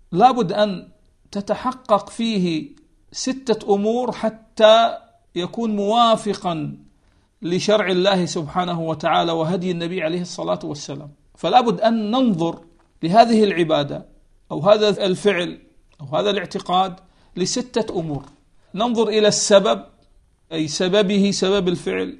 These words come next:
وجنسه، وقدره، وكيفيته، وزمانه، ومكانه. ستة أشياء: السبب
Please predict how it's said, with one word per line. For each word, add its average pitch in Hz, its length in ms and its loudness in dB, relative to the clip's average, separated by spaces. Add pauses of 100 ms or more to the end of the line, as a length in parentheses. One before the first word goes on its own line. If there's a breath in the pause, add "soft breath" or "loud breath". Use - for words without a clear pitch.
(120)
وجنسه، 185 920 0 (480)
وقدره، 196 1000 2 (340)
وكيفيته، 196 1040 -2
وزمانه، 196 640 0
ومكانه. 151 560 -6 (400)
ستة 214 420 -8
أشياء: 151 360 -8 (640)
السبب 156 540 -4